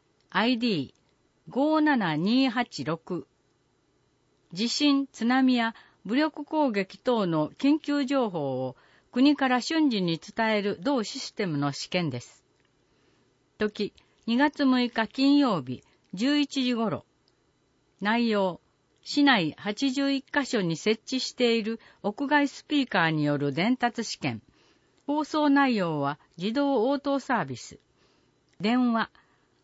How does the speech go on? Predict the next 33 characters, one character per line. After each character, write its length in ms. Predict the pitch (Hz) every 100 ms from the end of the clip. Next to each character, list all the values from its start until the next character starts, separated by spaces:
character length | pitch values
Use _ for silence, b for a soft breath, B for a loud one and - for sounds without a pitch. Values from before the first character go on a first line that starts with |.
| -
零 320 | 165 262 311
五 320 | 302 254 143
零 320 | 143 156 117 - _ _ _ _
五 320 | - 254 294
四 260 | 294 277 185
三 320 | - 208 233
三 400 | - 220 185 151
の 200 | 139 135 _ _
九 340 | - 285 302 294
一 280 | 277 170
六 340 | 139 165 - 247
一 240 | 240 160
で 140 | 123 113
確 320 | - 165 185
認 220 | 190 185
が 120 | 175
で 140 | 156 143
き 140 | 131
ま 160 | 123 123
す。 80 | _ _ _ _ _ _ _ _ _ _ _ _ _ _
問 180 | - 233
い 60 | 226
合 60 |
わ 100 | 208
せ 140 | 202 196
先、 400 | - 170 - - b b -
危 140 | 214
機 140 | 233 277
管 300 | 247 226 208
理 100 | 196
課。 220 | 170 151 _ _ _ _ _ _ _ _
電 340 | 165 208 214 196
話、 180 | 180